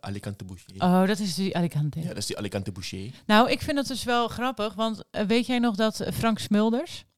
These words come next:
Speaker 2: om maar gewoon even, eh,
Speaker 1: Name dropping.
Speaker 2: name dropping te
Speaker 1: Ja.
Speaker 2: doen.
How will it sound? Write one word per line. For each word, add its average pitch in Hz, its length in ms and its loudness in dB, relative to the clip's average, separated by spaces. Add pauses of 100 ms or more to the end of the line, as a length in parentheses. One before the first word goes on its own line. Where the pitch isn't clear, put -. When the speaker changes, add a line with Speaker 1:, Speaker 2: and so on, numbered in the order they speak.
(100)
Speaker 2:
om 185 140 0
maar 175 180 4
gewoon 160 200 2
even, 165 300 0
eh, 143 760 0
Speaker 1:
Name 101 180 -6
dropping. 113 340 -6 (100)
Speaker 2:
name 185 260 6
dropping 185 340 4
te 151 60 -4
Speaker 1:
Ja. - 60 0
Speaker 2:
doen. 180 200 -4